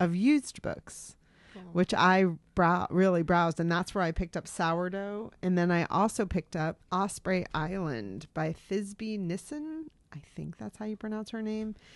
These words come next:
Speaker 1: And this is a new author to me, and I'm really excited because when I read about her,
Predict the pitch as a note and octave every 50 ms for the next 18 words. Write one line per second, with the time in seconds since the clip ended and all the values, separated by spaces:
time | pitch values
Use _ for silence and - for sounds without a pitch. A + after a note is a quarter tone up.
0 | - - - - - - - - G3+ G#3 G#3 G#3 G#3 G#3+ G3+ - - G#3 C#4 -
1 | - - - G4+ D4 A#3+ G#3+ A3 A#3+ A#3+ - D3 F3 B3 - D#4+ A#3 - - -
2 | D#3+ D#3 - F3+ E3+ E3+ E3+ F3+ F#3 A3 C4 D4 C4+ G3+ - - - F#3+ F3 A3
3 | G3+ F#3+ D#3+ D#3 F3 - - F#3+ F3 E3+ D#3+ F3 F3 E3+ E3 E3 E3 E3+ E3+ E3
4 | E3+ F3 F#3 A3 A#3 A#3 - - D3 D3+ D3 D3 D#3 C#3 D3+ E3 D#3 D#3 D3+ D3+
5 | D#3 D#3+